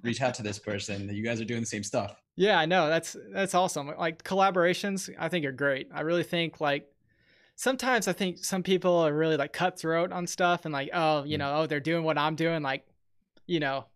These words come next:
Speaker 2: I can't talk to them," or, you know, "Let's, like, let's try to outbeat them." But really, I think collaborations just kinda helping, the more people you can help out, especially in the dental field, you know, since that's kind of where I, uh, I specialize in, the,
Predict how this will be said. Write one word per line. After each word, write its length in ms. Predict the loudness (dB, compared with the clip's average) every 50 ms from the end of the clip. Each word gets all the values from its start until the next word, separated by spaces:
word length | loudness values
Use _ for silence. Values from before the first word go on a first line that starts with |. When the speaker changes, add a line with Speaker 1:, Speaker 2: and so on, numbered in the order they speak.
| _ _ _ -4
Speaker 2:
I 100 | -2 -2
can't 280 | -2 0 -2 -2 -2
talk 220 | 0 0 0 0 -2
to 100 | -2 -2
them," 260 | -2 0 0 0 -2
or, 80 | -2 -2
you 160 | -2 -2 -2
know, 200 | -2 -4 -6 -6 -8
"Let's, 360 | -10 -10 -10 -12 -14 -10 -6
like, 180 | -8 -6 -4
let's 180 | -6 -6 -6 -4
try 160 | -2 0 0
to 60 | 2
outbeat 340 | 0 0 -2 -4 -6 -4 -4
them." 180 | -4 -4 -4 -2
But 140 | -4 -2 0
really, 240 | 2 2 4 4
I 60 | 2 2
think 200 | 0 -6 -8 -6
collaborations 800 | -2 0 0 0 0 0 0 -2 -2 -4 -6 -8 -8 -8 -8 -6
just 220 | -6 -6 -6 -6
kinda 200 | -6 -6 -6 -4
helping, 420 | -2 -2 -2 -2 -4 -8 -10 -10 -12 _ _ _ _ _ _ _ _ _ _ _ _
the 80 | -2 0
more 180 | 2 2 2
people 320 | 2 0 0 0 2 2 0
you 80 | 0
can 100 | -2 -4
help 300 | -4 -2 -2 -2 -2 0
out, 240 | 0 0 2 0 -2
especially 360 | -2 -4 -4 -4 -4 -4 -4
in 80 | -4 -6
the 60 | -6
dental 300 | -6 -6 -6 -6 -6 -6
field, 340 | -6 -6 -4 -4 -4 -4 -6
you 80 | -8 -8
know, 140 | -8 -10 -10
since 220 | -10 -12 -10 -8
that's 260 | -8 -8 -8 -10 -10
kind 180 | -8 -6 -6 -4
of 140 | -4 -6 -6
where 200 | -2 0 2 2
I, 180 | 4 2 2
uh, 160 | 0 -2 -4 -6 -12 -18 -20 -20 -20 -20 -20 _ _ _ _ _ _ _ _ 0
I 100 | 0 0
specialize 540 | 2 2 0 0 0 0 -2 -2 -2 -2 -4
in, 160 | -4 -6 -4
the, 200 | -6 -6 -8